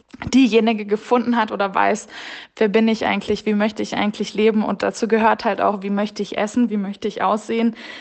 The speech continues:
wie sehe ich aus, was ist vielleicht mein Körper, den ich gar nicht ändern kann und ja, wie hilft der Sport mir dabei oder inwiefern ist das auch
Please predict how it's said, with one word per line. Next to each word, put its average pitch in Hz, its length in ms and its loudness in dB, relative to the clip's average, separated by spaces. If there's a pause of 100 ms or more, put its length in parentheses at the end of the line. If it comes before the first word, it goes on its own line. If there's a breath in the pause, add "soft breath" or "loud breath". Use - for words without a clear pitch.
(200 loud breath)
wie 220 100 0
sehe 233 280 2
ich - 260 -2
aus, 240 400 4
was 214 380 -2
ist 262 180 0
vielleicht 226 280 2
mein 214 160 2
Körper, 233 300 2
den 202 160 -2
ich 214 120 -6
gar 214 140 -6
nicht 214 300 -8
ändern 202 340 -4
kann 220 400 0
und 196 520 -4
ja, 196 340 0
wie 214 120 2
hilft 240 300 2
der 247 100 6
Sport 226 320 2
mir 226 120 2
dabei 208 340 2
oder 202 220 0 (600 loud breath)
inwiefern 214 460 -2
ist 208 180 -6
das 208 120 -10
auch - 300 -2